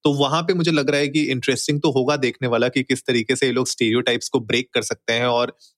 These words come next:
एक इंटरेस्टिंग वेब सीरीज हमारे सामने ला सकते हैं। बहरहाल,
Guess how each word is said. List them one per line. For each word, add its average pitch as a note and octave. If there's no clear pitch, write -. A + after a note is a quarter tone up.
एक C3+
इंटरेस्टिंग C#3+
वेब D3
सीरीज C#3+
हमारे A#2+
सामने B2+
ला A2+
सकते C3
हैं। C3+
बहरहाल, F#3+